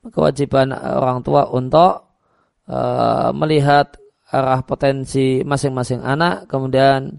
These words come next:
eh, melejitkan potensi anak tersebut sesuai dengan kecenderungannya. Ya, namun bisa, namun bisa saja dipasang target, ya, kalau tidak hafal Al-Quran, minimal, ya,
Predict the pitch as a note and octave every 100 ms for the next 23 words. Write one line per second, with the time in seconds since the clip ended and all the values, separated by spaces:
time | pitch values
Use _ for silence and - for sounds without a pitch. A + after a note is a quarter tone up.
0 | - _ _ _ _ - - - C3 -
1 | C3+ C3 C3+ C3 C3+ C3 D3 - C#3+ C3+
2 | - C3 C3 B2+ C#3 C3 C3 C#3 - B2
3 | C#3+ C#3 E3+ - D3 - C#3 C3 C3 C#3+
4 | F3 G#3+ - _ _ _ - - C3+ B2+
5 | B2+ B2+ B2 B2 B2+ - G#3 - _ _
6 | _ _ _ _ - - - F3 - -
7 | - E3+ C3 C3 C3 B2+ C#3+ D3 C#3 C3+
8 | C3 C3 B2+ B2 C3+ D3+ C#3+ C#3 C3 E3
9 | D#3+ C#3+ C3+ C3+ C#3 B2+ B2+ B2 F3 F#3
10 | F#3+ E3 - C#3+ C3 B2+ B2+ B2 B2+ B2+
11 | B2 B2 B2+ D#3 E3 E3 E3+ - _ _
12 | _ C#3+ C3 B2+ B2+ C3+ C#3 C3 - C#4
13 | C4+ - - - - - - - E3+